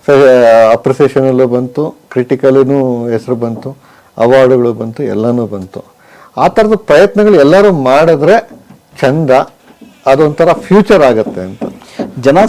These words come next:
Speaker 2: ಸಮುದಾಯಕ್ಕೆ ಸಿನಿಮಾ ಮಾಡ್ತೀವಿ, ಜನ ಸಮುದಾಯಕ್ಕೋಸ್ಕರ ಸಿನಿಮಾ ಮಾಡೋದು ಅನ್ನೋದಾದ್ರೆ,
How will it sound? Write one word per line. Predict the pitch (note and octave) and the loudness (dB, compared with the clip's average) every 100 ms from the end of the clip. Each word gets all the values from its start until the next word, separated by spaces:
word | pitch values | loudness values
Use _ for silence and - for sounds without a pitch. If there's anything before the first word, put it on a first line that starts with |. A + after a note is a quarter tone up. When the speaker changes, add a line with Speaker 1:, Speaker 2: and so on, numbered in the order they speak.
| - | 0
Speaker 2:
ಸಮುದಾಯಕ್ಕೆ | D3+ D#3+ D3+ C#3 B2+ B2+ - | -2 0 0 2 2 0 -4
ಸಿನಿಮಾ | F#3 C3 C#3 | -4 -2 -2
ಮಾಡ್ತೀವಿ, | C3 A#2+ A#2 - A2+ A#2 F3+ - - _ F3 | 0 -2 -2 -6 -6 -4 -6 -8 -14 _ -6
ಜನ | B2+ | -4
ಸಮುದಾಯಕ್ಕೋಸ್ಕರ | C#3+ C3+ C3+ B2+ C3 B2+ - G3+ | -2 -2 0 0 0 -4 -2 -2
ಸಿನಿಮಾ | - D3 C3+ | 0 0 0
ಮಾಡೋದು | C3 B2 A2 G#2 | 0 0 0 -2
ಅನ್ನೋದಾದ್ರೆ, | G2 F#2+ - G#2 A3+ | -2 -6 -8 -10 -12